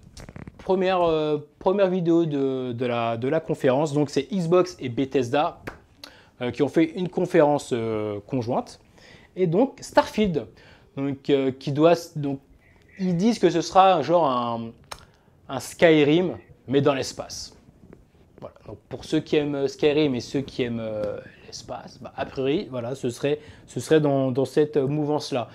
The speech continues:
Euh, S-, Starfield, donc ça fait des années qu'on nous en parle. Euh, est-ce que, Ahmed, euh, Starfield,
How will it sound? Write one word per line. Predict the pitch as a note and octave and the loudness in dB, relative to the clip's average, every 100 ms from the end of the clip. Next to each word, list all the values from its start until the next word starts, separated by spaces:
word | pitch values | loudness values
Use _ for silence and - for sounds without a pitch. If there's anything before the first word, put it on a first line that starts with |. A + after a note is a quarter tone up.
| - - - - | -20 -20 -16 -4
Euh, | C#3 C#3+ | 2 2
S-, | C#3 - _ _ - - | 0 -12 _ _ -18 -18
Starfield, | - - - F3 - - G3 C3+ | -16 -6 2 2 2 -2 0 0
donc | B2 | -4
ça | - | -8
fait | - A2+ | -8 -8
des | F2 A2+ E3+ C3+ | -4 6 6 6
années | C#3+ D3+ D3 | 2 2 0
qu'on | - A2+ | -2 -8
nous | A2 G#2+ | -6 -6
en | G#2+ | -4
parle. | D3+ F#3 A#2+ - - - - _ - | 0 0 -2 -10 -20 -20 -20 _ -6
Euh, | C3+ C3+ C3+ C#3+ C#3+ C#3+ D3 | -2 0 0 -2 -2 -4 -6
est-ce | E3 D3+ - | -2 -4 -2
que, | A3+ B3 B3+ A#3+ | -2 0 2 2
Ahmed, | D#3+ E3 G#3 F3 | 2 6 6 6
euh, | D#3+ D3+ D3+ | 4 4 4
Starfield, | C#3 - - G#3 | -2 -6 -4 -4